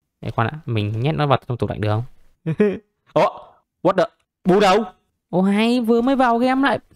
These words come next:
Con game này nó lại bug nữa. Con game trước nó đã bug rồi, con game này nó lại bug. Thế mới lạ thì, thì, thì, thì tôi chịu.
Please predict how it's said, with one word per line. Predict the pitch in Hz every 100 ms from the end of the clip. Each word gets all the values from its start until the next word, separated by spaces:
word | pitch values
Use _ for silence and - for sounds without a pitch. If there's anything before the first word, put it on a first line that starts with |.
| - -
Con | - 294
game | 370 311
này | 262
nó | 370
lại | 392 349
bug | 415 440
nữa. | 453 453 -
Con | - 403
game | 415 -
trước | 440
nó | 466
đã | - -
bug | -
rồi, | 415 392
con | - -
game | 415
này | 403
nó | 247
lại | 415 -
bug. | 262 - _ _ -
Thế | 523 571 587
mới | 494 415
lạ | - -
thì, | 381 -
thì, | 453 466 -
thì, | - 339 -
thì | 403 -
tôi | 403 370
chịu. | - 302 -